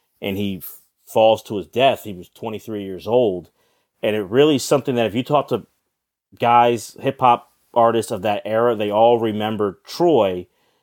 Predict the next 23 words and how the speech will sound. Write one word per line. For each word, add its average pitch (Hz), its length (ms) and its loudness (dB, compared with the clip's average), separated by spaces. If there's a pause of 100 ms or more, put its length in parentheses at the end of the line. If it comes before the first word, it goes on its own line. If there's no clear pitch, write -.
(140)
and 107 120 -6
they 104 120 0
all, 117 480 2
it 117 80 -4
still 120 380 2
hangs 117 420 -2
over 113 340 0
them. 90 160 -8
Heavy 123 300 -2
D, 123 320 -2
up 113 120 -4
until 113 300 -4
his 95 100 -8
death, 117 300 -6
would 104 140 -14
talk 98 260 -10
about 87 320 -12
Troy. 82 400 -16 (480)
So 113 400 4
it's 113 220 -4
a 113 80 -4
song 135 420 2
about 113 560 2